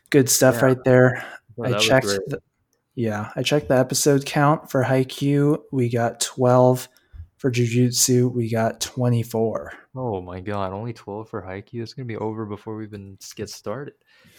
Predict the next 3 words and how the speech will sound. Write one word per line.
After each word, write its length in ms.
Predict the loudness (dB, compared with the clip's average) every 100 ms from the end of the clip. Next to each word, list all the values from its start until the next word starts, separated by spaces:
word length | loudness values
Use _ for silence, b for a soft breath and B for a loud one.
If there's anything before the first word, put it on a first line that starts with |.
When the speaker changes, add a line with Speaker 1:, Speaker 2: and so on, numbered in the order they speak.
| B
Speaker 1:
<laughs> 960 | B B B B _ -20 -16 -16 -18 -10
Seriously, 720 | -8 -6 -8 -8 -8 -8 -8
seriously. 640 | -8 -10 -12 -14 -12 -12